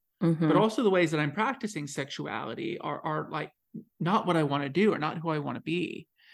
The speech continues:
Speaker 1: Right.
Speaker 2: And so, uh, I began, like, talking about that with, with my ex, talking about with that with the church.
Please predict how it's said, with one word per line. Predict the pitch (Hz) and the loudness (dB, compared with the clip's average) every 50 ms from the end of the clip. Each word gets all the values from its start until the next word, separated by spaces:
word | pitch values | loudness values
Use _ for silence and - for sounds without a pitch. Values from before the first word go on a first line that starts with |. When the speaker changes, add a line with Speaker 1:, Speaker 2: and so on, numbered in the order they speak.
| - - - - | -20 -16 -6 -4
Speaker 1:
Right. | 165 156 147 139 139 160 | -2 0 0 0 4 4
Speaker 2:
And | 165 165 165 | 4 4 4
so, | - - - 202 180 175 170 165 160 156 156 151 151 151 147 - - | 0 0 2 4 4 6 6 6 6 4 4 2 0 -2 -4 -4 -6
uh, | 160 151 147 151 151 139 - - | -4 -2 -2 -2 -2 -4 -2 0
I | 160 160 | 0 2
began, | 156 175 165 156 160 156 156 156 156 156 156 156 156 160 160 151 | 2 2 2 2 2 2 4 4 2 2 0 0 -2 -4 -4 -6
like, | 151 143 135 - - _ _ _ - 160 | -6 -8 -8 -8 -12 _ _ _ -18 -6
talking | - 156 156 151 151 175 156 | 0 2 2 2 2 2 2
about | 147 147 147 151 | 2 2 0 0
that | - 151 - | -2 -2 -2
with, | 156 147 147 - | -4 -4 -4 -4
with | 147 147 143 143 - | -4 -4 -4 -4 -8
my | 139 131 139 | -6 -6 -6
ex, | - - - 180 185 180 175 170 - - - - - - _ _ _ _ _ _ - | -6 -4 -4 -2 -2 0 -2 -4 -6 -8 -12 -14 -14 -14 _ _ _ _ _ _ 2
talking | 170 160 156 156 160 151 | 2 2 2 2 2 2
about | 147 143 - - | 2 2 2 0
with | 151 139 143 | -2 -2 -2
that | 147 131 - | -4 -4 -4
with | 151 139 - | -6 -8 -8
the | 160 156 | -8 -8
church. | - - - 160 156 156 156 156 147 - - - - | -6 -2 0 2 4 6 6 4 4 2 -2 -6 -6